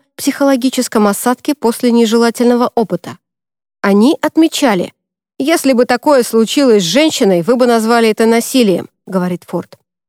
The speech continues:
Или: «Возможно, рано или поздно кто-то из мужчин откровенно расскажет о том, что с ним произошло,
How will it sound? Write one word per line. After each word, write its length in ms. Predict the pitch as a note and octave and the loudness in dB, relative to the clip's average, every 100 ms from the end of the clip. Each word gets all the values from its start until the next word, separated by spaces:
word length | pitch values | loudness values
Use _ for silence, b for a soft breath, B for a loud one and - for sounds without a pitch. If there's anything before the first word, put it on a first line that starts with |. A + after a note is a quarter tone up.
| _ | _
Или: 300 | B3 G#3 F3 _ _ _ - | 0 2 0 _ _ _ -4
«Возможно, 720 | G3+ G3+ G3+ D4 D4+ D4+ D4 | -2 0 2 2 4 2 4
рано 260 | A#3+ A#3 | 2 2
или 220 | B3 G#3+ G#3 | 2 2 0
поздно 400 | C4+ D4 C#4 B3+ | 0 2 2 0
кто-то 320 | - B3 G3+ | -2 0 0
из 100 | F#3 | 2
мужчин 420 | G3 - - - | 0 0 0 0
откровенно 680 | - B3 - A3 A3 B3+ A3 | -2 -6 -2 0 2 2 2
расскажет 480 | G3+ - G#3+ G3 G3 | 0 -2 -2 -2 -4
о 80 | G3 | 0
том, 220 | C#4+ D4+ | 0 0
что 180 | - A3+ | -2 -2
с 100 | - | 2
ним 200 | G#3+ G3 | 0 2
произошло, 640 | A3+ G#3+ A#3 - A3 | 0 0 -2 0 0